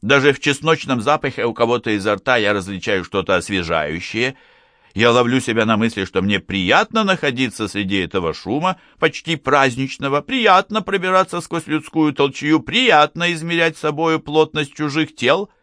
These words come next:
Значит, старая басня нас обманула?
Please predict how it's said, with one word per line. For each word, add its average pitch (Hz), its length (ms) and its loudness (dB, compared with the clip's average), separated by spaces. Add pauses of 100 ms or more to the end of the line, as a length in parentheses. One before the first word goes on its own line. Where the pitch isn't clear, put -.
(960)
Значит, 98 640 -2 (580)
старая 113 640 2
басня 98 420 0
нас 95 240 -2
обманула? 90 680 -4